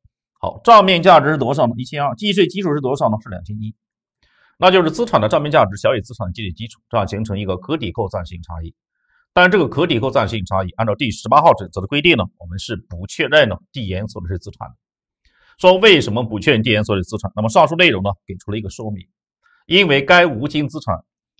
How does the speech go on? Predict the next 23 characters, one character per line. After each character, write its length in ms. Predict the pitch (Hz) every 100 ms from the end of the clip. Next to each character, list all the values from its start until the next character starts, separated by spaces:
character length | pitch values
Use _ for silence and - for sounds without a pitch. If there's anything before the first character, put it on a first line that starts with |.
| _ _
并 280 | 202 156 117
非 300 | 180 180 180
产 300 | - 98 90
生 280 | 127 127 131
于 420 | 101 95 117 - _ _ _ -
企 140 | 101
业 100 | 98
合 140 | 90
并， 280 | 78 90 - _ _ _ _ _ _ _
那 100 | 190
么 80 | 196
同 200 | 190 202
时 180 | - 165
初 300 | - 247 240
始 240 | 233 98 92
确 220 | - 170
认 240 | 180 123
时， 520 | 92 - 90 104 127 _ _ _ _ _ _ _ _ _ _ _ -
既 180 | 220
不 100 | 214
影 160 | 151 175
响 180 | 165
呢 60 | 107